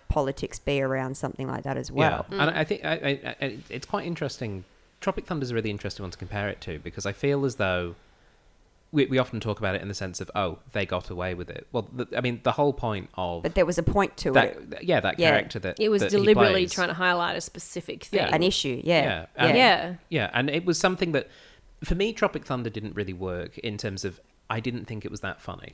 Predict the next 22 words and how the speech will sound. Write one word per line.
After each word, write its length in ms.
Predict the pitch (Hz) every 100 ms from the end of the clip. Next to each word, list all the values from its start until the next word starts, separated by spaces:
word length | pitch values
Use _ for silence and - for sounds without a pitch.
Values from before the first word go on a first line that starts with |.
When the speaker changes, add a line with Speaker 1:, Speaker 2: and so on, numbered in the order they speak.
| -
Speaker 1:
Same. 360 | - 190 - -
Speaker 2:
And 180 | 214 220
Speaker 1:
It's 100 | 208
not 160 | 226 214
my 140 | 226
favourite 340 | 220 196 165
film. 340 | 165 180 135 151
Speaker 3:
No. 80 | -
Speaker 1:
I, 140 | 151 - -
Speaker 2:
Yeah. 240 | 135 90 82 -
Speaker 1:
but 220 | 190 190 - _ -
Speaker 2:
But, 220 | 131 135
but 140 | 147 147
I 40 |
didn't 280 | 143 190 147
find, 380 | - 135 123 107 135
uh, 80 | 131
and 140 | 120
then 60 | 104
again, 240 | 92 90
you 60 | 131
know, 140 | 98